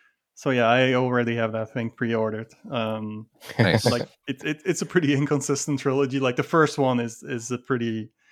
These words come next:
Speaker 1: pretty great movie, and the second and the third one feel a bit more like rehashes from what I recall. Um,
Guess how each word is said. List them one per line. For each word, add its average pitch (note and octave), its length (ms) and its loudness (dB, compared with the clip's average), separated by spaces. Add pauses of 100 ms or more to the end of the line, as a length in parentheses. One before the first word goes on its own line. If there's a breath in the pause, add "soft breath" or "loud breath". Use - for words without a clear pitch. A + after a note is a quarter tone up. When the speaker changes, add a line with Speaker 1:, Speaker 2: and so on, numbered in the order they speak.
(380 soft breath)
Speaker 1:
pretty B2 160 -2
great B2 260 0
movie, C3+ 500 2 (140)
and A#2+ 180 0
the A#2+ 60 -4
second C3 320 0
and C3 100 -2
the B2 60 -4
third B2+ 300 -2
one B2 400 -2
feel B2+ 360 -4
a - 20 -4
bit A#2+ 160 -2
more B2 180 0
like A#2 220 -4
rehashes C3+ 680 2
from C3 200 0
what C3 120 4
I C3+ 220 6
recall. C3 720 0 (160)
Um, A2+ 640 0